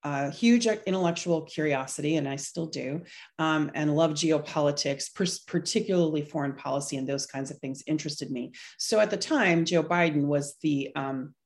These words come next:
chairman of the Foreign Relations Committee and also the chairman of the Judiciary Committee.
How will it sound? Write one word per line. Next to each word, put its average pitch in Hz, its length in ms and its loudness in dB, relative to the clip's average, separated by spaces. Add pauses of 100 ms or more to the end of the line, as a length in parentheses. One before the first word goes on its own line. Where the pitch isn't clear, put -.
(160)
chairman 202 360 2
of 131 100 -4
the 135 260 -6
Foreign 139 400 -2 (240)
Relations 143 400 0
Committee 139 420 -2
and 143 100 0
also 147 300 -2
the 143 80 -4
chairman 135 320 -4
of 131 80 -6
the 143 80 -6
Judiciary 156 600 -2
Committee. - 440 -12